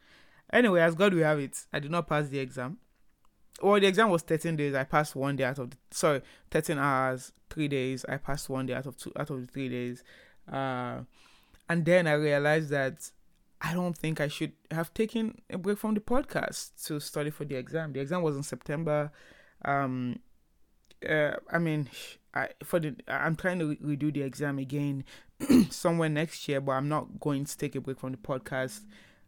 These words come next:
You know, the exam has figured itself out. It has to just <laughs> work out then.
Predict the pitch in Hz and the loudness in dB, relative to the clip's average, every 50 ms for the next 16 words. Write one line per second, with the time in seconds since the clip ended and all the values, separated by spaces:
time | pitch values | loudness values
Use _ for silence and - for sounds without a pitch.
0 | _ _ _ _ - 190 175 160 156 147 - - - 156 160 160 156 151 - 147 | _ _ _ _ 0 2 4 4 2 2 -2 -6 -2 2 4 4 4 4 2 0
1 | 156 147 170 180 170 160 156 151 - - 151 147 151 143 139 123 - - 139 135 | 0 0 0 2 2 2 2 0 0 -4 -2 0 2 0 0 0 0 0 0 0
2 | - 147 135 131 127 117 - 143 135 139 147 151 - - - - 151 147 143 - | 0 0 0 0 0 -2 -4 -6 -4 -4 -4 -4 -4 -6 -8 -6 -6 -4 -4 -2
3 | - 170 156 156 160 - - - 143 143 131 - - - - - - - - - | 0 2 2 2 2 0 -2 -2 0 0 0 -2 -4 -12 -18 -18 -18 -18 -18 -18
4 | - - _ 151 147 135 147 135 127 127 127 139 165 196 | -20 -16 _ -8 0 2 2 2 2 0 -2 -4 -4 -6